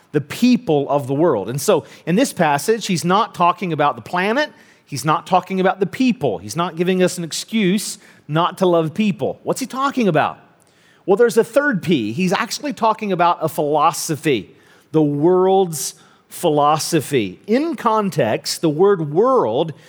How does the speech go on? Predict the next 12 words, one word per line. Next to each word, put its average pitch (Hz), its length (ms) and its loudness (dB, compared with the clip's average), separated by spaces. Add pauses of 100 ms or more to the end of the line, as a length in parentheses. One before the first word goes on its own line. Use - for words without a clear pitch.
(200)
in 139 120 -6
First 208 360 -2
John 196 340 2
two 214 180 0
fifteen 156 720 -2 (360)
refers 208 460 2
to 208 180 2
a 165 80 6
worldly 226 680 2
philosophy 175 920 0
or 147 220 0
system 165 840 -4